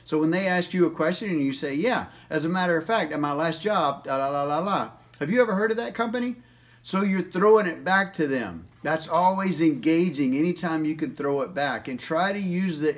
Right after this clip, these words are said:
interviewer's name. If their name is Sally or Mike or Mister Johnson or Missus Hatfield,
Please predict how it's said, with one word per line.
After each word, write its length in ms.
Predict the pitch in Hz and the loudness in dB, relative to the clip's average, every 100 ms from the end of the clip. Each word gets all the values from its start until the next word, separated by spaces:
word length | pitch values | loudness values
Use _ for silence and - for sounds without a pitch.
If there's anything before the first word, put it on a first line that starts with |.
| 147 | 0
interviewer's 680 | 156 151 131 151 147 135 117 | 0 0 0 2 2 0 -2
name. 460 | 151 180 110 92 - - - | 0 0 -2 -8 -16 -20 -20
If 160 | 107 | -12
their 160 | 139 135 | -6 -4
name 260 | 147 151 | 0 0
is 180 | 127 113 | 0 -4
Sally 520 | - 156 175 175 180 180 - - | -4 -2 0 -2 -4 -10 -18 -8
or 200 | 113 110 | -6 -4
Mike 480 | 113 165 190 185 - - - | -2 2 2 0 -8 -20 -10
or 180 | 110 | -4
Mister 320 | 120 165 170 156 | 0 0 0 -2
Johnson 580 | 160 185 185 180 165 - - | 0 0 0 -2 -6 -8 -12
or 160 | - 113 | -8 -2
Missus 460 | 120 165 165 175 | 2 2 2 0
Hatfield, 600 | 160 180 - 139 104 90 | 2 0 0 -8 -8 -8